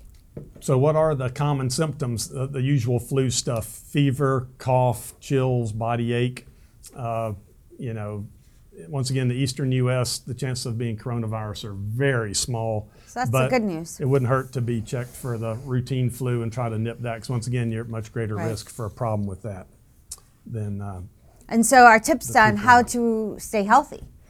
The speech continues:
Speaker 2: They go along with everything, every type of flu, type of virus that could be transferred from one to another. You know,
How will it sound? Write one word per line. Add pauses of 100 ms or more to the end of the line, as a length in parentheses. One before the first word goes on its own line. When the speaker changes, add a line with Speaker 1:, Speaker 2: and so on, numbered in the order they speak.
(280)
Speaker 2:
They
go
along
with
everything,
every
type
of
flu,
type
of
virus
that
could
be
transferred
from
one
to
another. (200)
You
know,